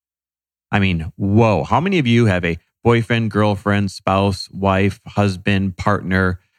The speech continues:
whatever, where you are on that rocket ship and they're just not interested in being on it right now?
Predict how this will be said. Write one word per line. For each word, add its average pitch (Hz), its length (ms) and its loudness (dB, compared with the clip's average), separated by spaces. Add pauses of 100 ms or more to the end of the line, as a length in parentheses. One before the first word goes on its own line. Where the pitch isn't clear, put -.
(320)
whatever, 104 640 0 (1300)
where 107 500 0 (320)
you 113 580 2
are 101 400 0
on 98 220 0
that 87 180 -2
rocket 107 560 -2
ship - 360 -10 (680)
and 85 120 -8
they're 104 140 4
just - 220 -10
not 82 200 -4
interested 95 580 -2 (640)
in 104 140 6
being 110 300 4
on 120 160 0
it 95 100 -4
right 78 240 -4
now? 76 260 -10